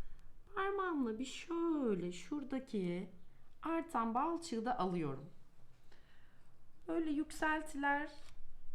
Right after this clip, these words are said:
ve eğimler olduysa oraları da hafifçe düzeltiyorum.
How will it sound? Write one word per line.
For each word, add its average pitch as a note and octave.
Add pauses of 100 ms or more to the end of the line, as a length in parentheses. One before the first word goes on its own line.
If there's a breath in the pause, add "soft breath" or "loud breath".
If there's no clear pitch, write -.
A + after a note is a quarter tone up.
(580)
ve -
eğimler B3 (100)
olduysa A3+
oraları B3
da A#3
hafifçe G3+
düzeltiyorum. E3